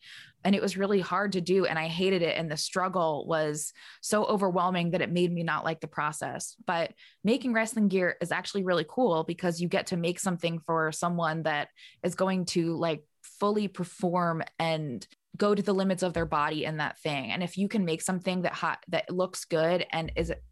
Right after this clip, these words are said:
durable enough to withstand that level of le-, athleticism, it's really rewarding at the end of the day. Like, if you can make something that fits and fits the character and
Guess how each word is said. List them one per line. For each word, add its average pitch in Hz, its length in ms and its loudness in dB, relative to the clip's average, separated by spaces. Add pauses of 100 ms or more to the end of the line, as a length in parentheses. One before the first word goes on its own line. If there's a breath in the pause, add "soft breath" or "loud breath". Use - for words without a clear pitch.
(100)
durable 180 500 2
enough 180 340 0
to 185 100 -2
withstand 156 520 -2
that 165 140 -4
level 160 300 -2
of 147 180 -4
le-, 147 220 -4
athleticism, 208 760 -2 (340 loud breath)
it's - 160 -2
really 247 240 4
rewarding 170 840 0
at 165 140 -4
the - 120 -4
end 160 140 -4
of 151 80 -4
the 151 80 -10
day. 143 240 -2
Like, 151 160 -6
if 175 140 -4
you 190 80 -4
can 196 100 0
make 170 160 0
something 175 280 -2
that - 120 -8
fits - 460 -4 (340 loud breath)
and 156 180 -2
fits 190 220 -2
the - 80 -6
character 165 800 0 (420 loud breath)
and 156 500 -2